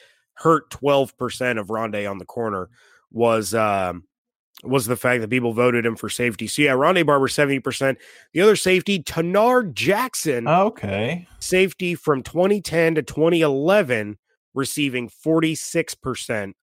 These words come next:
Speaker 1: of the vote.
Speaker 2: Interesting. I think the funny thing about Rondé Barber and people that might have had that thought that he played mostly safety in the decade, the fact that he played mostly sa-, the fact is that he played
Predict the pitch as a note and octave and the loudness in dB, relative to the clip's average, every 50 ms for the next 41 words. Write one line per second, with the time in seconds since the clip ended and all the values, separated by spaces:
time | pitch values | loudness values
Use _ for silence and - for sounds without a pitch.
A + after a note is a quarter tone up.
0 | _ - B2 A2+ A2 G#2+ F#2+ F2+ G2 F#2 F2+ F#2+ F2 - - _ _ _ _ _ | _ -4 -4 -2 -2 -4 -8 -12 -14 -10 -8 -8 -10 -10 -12 _ _ _ _ _
1 | _ _ _ _ _ _ _ _ _ _ _ _ _ _ - G3 G3 F3 - A2+ | _ _ _ _ _ _ _ _ _ _ _ _ _ _ -6 -6 -6 -4 -6 -8
2 | - - - G#2 G2+ - A#2+ C3+ C3 D#3 F#3+ F3 E3 - E3 - - D#3+ D3+ D#3 | -8 -8 -8 -6 -2 0 0 0 2 0 0 0 0 0 -2 0 0 0 0 0
3 | D3 C3 C#3 C#3 C#3 C3+ B2+ - A2 A2 A#2 A2+ G#2+ G#2+ A2 A2 A2 A2 G#2+ G2 | 0 0 0 0 0 0 0 0 2 4 4 4 6 6 4 4 4 2 2 2
4 | F#2 G2+ G2+ G2 G2 G2+ G2+ G2+ G2 - _ _ - - _ _ - A2 G#2 - | 2 2 2 2 2 0 -2 -4 -6 -8 _ _ -20 -20 _ _ -12 -10 -2 0
5 | A#2+ A#2+ A2 G#2+ G#2 G2+ G#2+ G#2+ G#2+ G2+ G#2 G2+ G2 F#2+ F2+ - - G#2 G2+ G#2 | 2 2 4 4 4 4 2 2 2 2 0 0 0 -2 -4 -4 -2 -2 0 -2
6 | - - _ _ _ _ _ _ _ - A2+ G#2 G2 - - - - - - - | -2 -4 _ _ _ _ _ _ _ -2 0 0 0 0 -2 -6 -12 -20 -20 -8
7 | - A#2+ A#2+ A#2+ C#3 C#3+ C#3 C3+ C3+ C3+ A#2 A#2+ A#2 A2+ A2 - - A2+ A2 - | -4 -4 -4 -2 0 0 2 2 0 0 0 0 2 0 0 0 -2 -4 -4 -4
8 | G#2 G2+ G2+ - - A#2 A2+ A2+ A2 G#2+ G2+ A#2 A2+ A2+ - C#3 C3+ C3+ C#3 C3+ | -4 -4 -6 -6 -4 -4 -2 -2 -2 -2 -2 -2 -2 -2 -2 -2 -2 -2 -2 -2
9 | A#2+ - - _ _ _ _ - - - D#3+ E3+ E3+ F#3+ F3 F#3 F3+ D3+ B2 A#2 | -4 -8 -12 _ _ _ _ -4 0 2 2 2 2 0 0 2 2 2 4 4
10 | A#2+ C3 B2+ - C#3+ C3 - - B2+ B2+ - - - A#2 B2 B2 - D3 D3+ D#3+ | 4 2 2 0 -2 -2 0 0 0 0 -2 -4 -4 -4 -2 0 2 4 2 4
11 | D3+ D#3 C#3+ B2+ B2+ B2 B2+ B2 - - C3+ B2+ B2+ B2 A#2 | 4 2 2 2 2 2 0 0 0 2 2 2 2 2 0